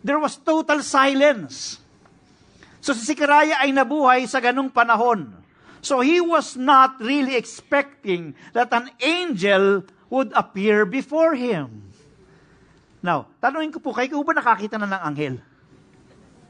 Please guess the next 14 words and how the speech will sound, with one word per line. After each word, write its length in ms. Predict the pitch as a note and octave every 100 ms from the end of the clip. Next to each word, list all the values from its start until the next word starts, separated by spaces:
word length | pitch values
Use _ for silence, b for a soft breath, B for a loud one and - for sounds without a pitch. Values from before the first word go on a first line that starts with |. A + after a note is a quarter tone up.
| _ - _ _
Sino 240 | - A#3
nakakita 320 | G#3+ G3+ G3
na 160 | F#3+ F#3+
ng 80 | F3+ E3
anghel 160 | D#3+
dito? 320 | C#3+ C#3+ B2+ A2+ _ - - - - _ B B B B B B _ _
Ay, 240 | B3+ D4+
yung 80 | D#4
kamukha 320 | D4 D4 C4+
ng 180 | B3+ B3 A#3+
anghel, 160 | A3+
nakakita 480 | G3+ F3+ F3+ F#3 G3
na 80 | F#3+
kayo? 240 | E3 F3